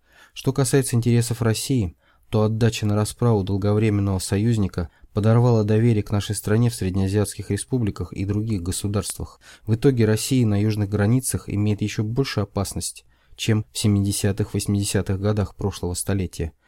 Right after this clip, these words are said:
когда для её устранения вводили войска в Афганистан.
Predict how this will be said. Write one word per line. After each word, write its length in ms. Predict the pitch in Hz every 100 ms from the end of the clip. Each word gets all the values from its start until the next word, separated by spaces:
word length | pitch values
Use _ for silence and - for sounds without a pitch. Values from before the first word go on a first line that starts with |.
| _ _
когда 420 | - 98 98 98
для 240 | 80 95 101
её 240 | 101 98
устранения 720 | 90 - 92 95 113 107 85
вводили 380 | 82 90 85 87
войска 380 | 85 90 - 82
в 60 | 80
Афганистан. 640 | 80 85 92 - 80